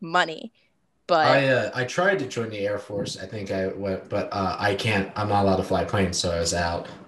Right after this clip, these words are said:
Speaker 2: Um, but, um, it was a very strong thing for me at one point, thinking about just the idea of dealing with debt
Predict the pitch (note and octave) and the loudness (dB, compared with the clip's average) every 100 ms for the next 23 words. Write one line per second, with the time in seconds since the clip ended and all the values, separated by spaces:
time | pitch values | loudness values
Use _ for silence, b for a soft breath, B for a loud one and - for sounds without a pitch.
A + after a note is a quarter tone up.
0 | - G2+ F#2+ F2+ F2 F2+ B B B B | -4 4 6 6 2 -2 B B B B
1 | - - A2+ G#2+ G2 F2+ E2+ - - - | -12 6 8 10 8 8 4 0 -10 -2
2 | F#2+ C3 D#3 D3 C3 A2+ G#2+ G2+ G#2+ G#2+ | 4 8 10 10 8 6 10 10 10 6
3 | - - G2+ F#2+ F#2+ F2+ - _ _ _ | 2 6 8 8 8 4 -2 _ _ _
4 | _ - - F#3+ G3 D3+ - A2 A2+ A2+ | _ -6 6 8 10 8 6 6 6 6
5 | G#2+ F#2+ G#2+ G2 G#2+ G#2+ A2+ G#2 F#2+ - | 4 2 2 2 2 0 2 2 2 -4
6 | - A2 G2 G#2+ G2 F#2+ F2+ - F#2+ - | -4 -2 -2 0 4 4 2 -2 -2 0
7 | F#2 F2 F2+ E2+ - G2 F2 E2+ - - | 0 0 0 -2 -2 -2 0 -4 -2 2
8 | G2+ G2 F2+ | 4 4 0